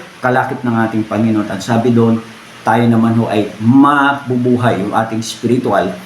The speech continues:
at tayo naman po ay kasama ng ating Panginoon bilang tayo po ay mga iglesia o kaya mga nag-commit ng buhay sa ating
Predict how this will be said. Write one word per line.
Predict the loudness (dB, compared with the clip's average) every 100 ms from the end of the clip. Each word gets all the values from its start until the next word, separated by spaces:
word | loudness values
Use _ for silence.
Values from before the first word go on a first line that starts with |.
| -20 -12 -8
at | -2
tayo | 0 2
naman | 0 0 0
po | -2 -2
ay | -2 -2 -4 -8 -18 -20 -20 -20 -8
kasama | -4 0 2 2
ng | 2 2
ating | 0 0 -4
Panginoon | -4 -4 -2 -4 -4 -8 -10 0
bilang | 2 2
tayo | 2 0 -2 -4
po | -6 -4
ay | -4 -6 -6
mga | -4 -4 -8 -16 -20 -6 0
iglesia | 2 2 2 0
o | -2 -2
kaya | 0 0
mga | 0 0 -2
nag-commit | -4 -4 -4
ng | -4 -2
buhay | -2 -2
sa | -6 -8
ating | -8 -8